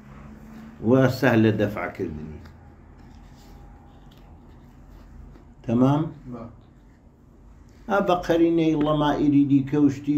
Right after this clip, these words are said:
Speaker 1: دیکە و ئەنتە و نا ئەنتەیەک و بەوانە ڕادەزاندرێ موسەنا نیە، ئەی؟
Speaker 2: بەڵێ.
Speaker 1: ومن ثم ئەی وەمن ئەجلی ما ذوکر من رعایەتی الوەقفی، لەبەر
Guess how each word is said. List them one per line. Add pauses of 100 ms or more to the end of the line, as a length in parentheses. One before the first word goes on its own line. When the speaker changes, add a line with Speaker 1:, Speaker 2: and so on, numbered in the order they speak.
Speaker 1:
دیکە
و
ئەنتە
و
نا
ئەنتەیەک
و
بەوانە
ڕادەزاندرێ
موسەنا (100)
نیە،
ئەی؟
Speaker 2:
بەڵێ. (3000)
Speaker 1:
ومن
ثم (1200)
ئەی
وەمن (120)
ئەجلی (100)
ما (120)
ذوکر (160)
من (120)
رعایەتی
الوەقفی، (1000)
لەبەر